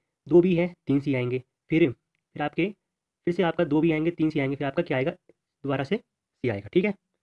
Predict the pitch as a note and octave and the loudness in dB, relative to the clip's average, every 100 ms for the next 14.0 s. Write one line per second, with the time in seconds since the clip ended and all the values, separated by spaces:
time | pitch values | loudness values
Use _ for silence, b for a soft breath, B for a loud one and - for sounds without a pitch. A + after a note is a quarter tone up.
0 | _ _ _ C3+ C#3 C#3 C#3 - A2 - | _ _ _ -14 -8 -4 -4 -6 -12 -14
1 | _ _ _ _ _ _ - D#3 D#3+ D3+ | _ _ _ _ _ _ -10 -4 -2 -2
2 | D3 - F#3+ G3 C3+ C#3+ E3+ C3+ - D#3+ | -4 -6 -4 -4 -4 -4 -4 -6 -8 -8
3 | C#3 C#3 - E3 C#3+ B2 A#2 G#2 G#2+ G2+ | -8 -8 -8 -8 -6 -6 -8 -10 -14 -16
4 | _ _ _ _ _ _ _ C#3+ C3+ C#3 | _ _ _ _ _ _ _ -18 -16 -16
5 | C#3 C#3+ B2 - G3 _ A#2 C#3 F#3 B2 | -14 -16 -12 -10 -10 _ -8 -6 -6 -8
6 | A2 G2+ - _ _ _ _ _ _ _ | -10 -12 -18 _ _ _ _ _ _ _
7 | _ _ _ _ _ _ _ - B2 C3 | _ _ _ _ _ _ _ -8 -6 -4
8 | F#3 F3 D3+ C#3+ C#3 F3+ E3+ E3+ G#3 - | -4 -4 -4 -2 -2 -2 -2 -4 -10 -10
9 | B2+ B2 B2+ D3+ G3 _ C3+ C3+ C3+ C3+ | -6 -4 -4 -4 -6 _ -10 -4 -4 -2
10 | G3 G#3 D#3+ C#3+ B2+ D3 D3+ F3 C3 A#2+ | -4 -4 -6 -4 -2 -2 -4 -4 -6 -6
11 | A2 G2 - _ _ _ C#3+ F3+ E3+ C3+ | -8 -12 -18 _ _ _ -6 -6 -6 -8
12 | C3 D3+ D3+ C#3 C#3 C#3+ C#3 C3+ C3+ C#3 | -6 -6 -6 -8 -8 -8 -8 -8 -8 -8
13 | B2+ B2 B2 - _ B2+ B2 B2+ B2+ | -8 -8 -12 -16 _ -10 -8 -6 -8